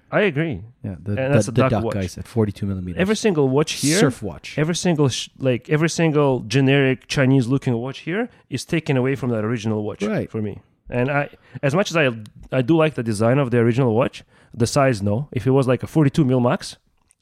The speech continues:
Speaker 1: fine.
Speaker 2: 'Cause
Speaker 1: But
Speaker 2: they're in the facility to fill, fill sun.
Speaker 1: Even
Speaker 2: Right?
Speaker 1: this, I'm sorry. Uh, for, for
Speaker 2: The
Speaker 1: this,
Speaker 2: duck. This is a
Speaker 1: the
Speaker 2: Glashütte.
Speaker 1: duck,
Speaker 2: This
Speaker 1: but
Speaker 2: looks,
Speaker 1: it's forty-two mil.
Speaker 2: it looks like a
Speaker 1: It,
Speaker 2: Glashütte, though.
Speaker 1: it's too big.
Speaker 2: It's too big. Yeah, for a
Speaker 1: For
Speaker 2: sports
Speaker 1: that
Speaker 2: watch.
Speaker 1: style, it, it, this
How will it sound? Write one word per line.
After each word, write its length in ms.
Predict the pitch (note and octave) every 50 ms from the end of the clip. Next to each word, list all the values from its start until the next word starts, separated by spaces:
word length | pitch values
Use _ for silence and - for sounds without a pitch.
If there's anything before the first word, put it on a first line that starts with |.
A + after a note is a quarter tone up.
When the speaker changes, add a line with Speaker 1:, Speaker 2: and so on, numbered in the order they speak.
| _ _ _ _ _ _ _
Speaker 1:
fine. 420 | - - G#2+ G#2 G#2+ C3 G3+ G3+ _ _ _ _ _ _ _ _ _ _ _ _ _ _ _ _ _ _ -
Speaker 2:
'Cause 140 | - D3+ D#3
Speaker 1:
But 20 |
Speaker 2:
they're 120 | E3 F3 E3+
in 140 | D3 C#3 D3
the 80 | D3
facility 520 | C3 - - G3 G3+ F#3+ D#3+ C3 B2 A#2+ A2+
to 180 | - - G#2+
fill, 260 | - - - D#3+ D3
fill 220 | - - E3+ A2+ -
sun. 240 | - - - - - - _ -
Speaker 1:
Even 220 | - A#3 A#3 G3+ E3+
Speaker 2:
Right? 100 | G3+ F3+
Speaker 1:
this, 160 | A2+ - -
I'm 100 | B2+ C3
sorry. 300 | - F#3+ C#3+ G2 E2 D#2+ _ - - _ _ - - - _ _ _ - F3 -
Uh, 160 | - D#3+ E3+
for, 240 | - - - C#3+ - -
for 160 | - - B2+ B2
Speaker 2:
The 80 | G#3
Speaker 1:
this, 180 | G#3 C#3 G2 -
Speaker 2:
duck. 140 | - C3 A#2+
This 180 | D#3+ - -
is 80 | D#3+ D3
a 60 | C#3
Speaker 1:
the 80 | B2 C3+
Speaker 2:
Glashütte. 320 | C#3 B2 C3 B2+ D#3+ C3+
Speaker 1:
duck, 160 | - G3 F3
Speaker 2:
This 100 | D3 D3
Speaker 1:
but 80 | - E3
Speaker 2:
looks, 180 | E3+ E3+ E3+ -
Speaker 1:
it's 100 | - -
forty-two 480 | - - B3 A#3 A3 - - - G3+
mil. 220 | E3+ F3+ F#3+ C#3+ G#2+
Speaker 2:
it 60 | F3 E3+
looks 200 | E3+ G3+ - -
like 120 | A#3 -
a 80 | G3 D#3
Speaker 1:
It, 40 | D3
Speaker 2:
Glashütte, 380 | F3 F#3 D#3+ - - A3+ E3 C#3
though. 240 | C3+ A2+ G#2 G#2 -
Speaker 1:
it's 200 | - - - -
too 140 | - - D4+
big. 340 | - D4+ C#4+ A#3 B2+ - - - - - -
Speaker 2:
It's 120 | - -
too 120 | - - -
big. 180 | - C#2+ - -
Yeah, 100 | - F#2 E2+
for 220 | - - A2 G2
a 40 | F2+
Speaker 1:
For 60 | - -
Speaker 2:
sports 340 | - - - A#2+ - G#3
Speaker 1:
that 80 | A3+ A2
Speaker 2:
watch. 100 | F#2+ F2+
Speaker 1:
style, 420 | D#3 C#3+ E3 G3 A#3 C#4 C#4+ B3+ _ _ -
it, 180 | - E3 - - -
it, 100 | D#3 D#3
this 140 | G#3+ -